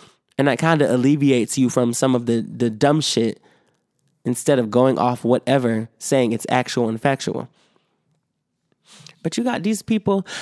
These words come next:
I don't even know nothing about the Safe Chuck nigga. I just know about Wade Robeson being a crackhead, a liar, hard up for cash, doing a complete, uh,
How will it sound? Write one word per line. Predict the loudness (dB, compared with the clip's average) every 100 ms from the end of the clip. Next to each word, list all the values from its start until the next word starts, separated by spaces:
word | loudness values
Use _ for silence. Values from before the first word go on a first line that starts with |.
| -2
I | 2
don't | 4
even | 4 4
know | 2
nothing | 2 2 0
about | -2 -4
the |
Safe | -2 0 -2
Chuck | -2 -2
nigga. | 0 0
I | 0 0
just | 0
know | 0
about | 0 0 0
Wade | 0 0
Robeson | -2 -2 -4 -2
being | -2 -4 -6 -12 -20 -20 _ -2
a | -2 0 -4 -6
crackhead, | -2 -2 0 0 0 0
a | 0
liar, | 2 0 0 0 -2 -4 _ _ _ -10
hard | 0 2 2
up | 0 -2
for | -4
cash, | -2 -2 -2 -4 -6 -10 _ _ _ _ _ _ _ _ _ _ _ _ _ _ _ _ _ 0
doing | 2 4
a | 2
complete, | 0 0 0 0 -4 -18
uh, | -16